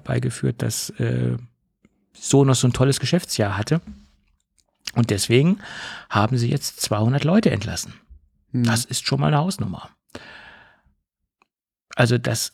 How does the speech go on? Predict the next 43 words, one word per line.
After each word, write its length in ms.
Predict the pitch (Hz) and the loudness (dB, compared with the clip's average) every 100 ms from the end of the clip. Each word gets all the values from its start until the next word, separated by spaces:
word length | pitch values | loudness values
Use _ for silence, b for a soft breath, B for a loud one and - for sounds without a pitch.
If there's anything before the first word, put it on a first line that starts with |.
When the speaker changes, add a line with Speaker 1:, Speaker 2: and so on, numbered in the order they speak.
| - | -8
Speaker 1:
hat 200 | - 127 | -6 -4
sich 180 | 135 - | -4 -2
alles 240 | 127 165 | 0 0
bemerkbar 460 | - 143 175 - 107 | 0 0 0 0 0
gemacht 300 | 101 123 - | 2 0 0
und 120 | 135 | 0
sie 140 | 110 117 | 2 2
haben 160 | 139 | 2
ja 60 | 131 | 0
auch 80 | - | -2
das 180 | 123 | -6
Personal 420 | - 117 113 113 156 | 0 0 4 4 4
gewechselt. 440 | 151 156 - 170 | 2 0 -2 -2
Sie 120 | 123 | 2
haben 160 | 117 120 | 2 2
einmal 380 | 113 110 107 104 | 0 0 0 -2
den, 560 | 107 104 101 117 117 | -2 -2 -4 -6 -6
den 140 | 110 110 | -6 -2
Chef 200 | 156 - | -2 0
gewechselt, 380 | 156 151 151 | 0 2 2
den 100 | 120 | 0
C 200 | 110 - | 0 0
E 80 | 117 | 0
O 260 | 127 147 170 B B B B - | 4 4 2 B B B B -4
und 160 | 139 | -4
ich 80 | - | 0
glaube, 240 | 131 131 | 2 4
jemand 500 | 123 113 123 131 131 | 4 4 2 2 0
aus 180 | 127 120 | 0 -2
dem 160 | - 120 | -2 -6
technischen 400 | - - 120 110 | -6 -2 0 0
Bereich 320 | 104 101 98 | 0 -2 -2
haben 180 | 107 104 | -2 -2
sie 120 | 110 | -4
ausgetauscht. 760 | - 101 - - 107 120 156 - B B - | -4 -6 -6 -4 2 2 2 -6 B B -4
Da 120 | 104 | 0
hat 120 | 120 | 2
sich 180 | 143 160 | 4 4
auch 100 | 147 | 6
einiges 400 | 127 107 101 - | 4 4 0 -4
getan. 340 | 101 110 120 | -6 0 2
Also 160 | 117 113 | 2 2
da 220 | 110 | 2